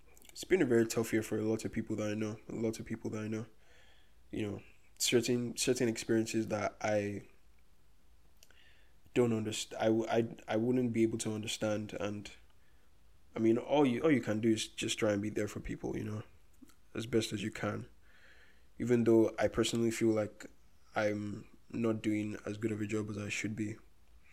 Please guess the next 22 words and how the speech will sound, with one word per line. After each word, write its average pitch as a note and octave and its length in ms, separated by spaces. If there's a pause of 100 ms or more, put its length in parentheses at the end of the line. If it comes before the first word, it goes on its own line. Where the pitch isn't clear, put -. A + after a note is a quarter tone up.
(880)
You - 80
know, G#2 140 (100)
it's, - 240
it's, - 420 (1200)
I A#2 180
find C#3+ 300
it, - 100
I B2 60
find C#3+ 320
it, B2 360
it's, C3+ 180
I'm C3+ 180
not C#3+ 140
very B2 180
good A2+ 140
at, G#2 220
at G#2+ 320
keeping A#2 280
in G2+ 80
touch - 260
with - 140
people. G#2+ 380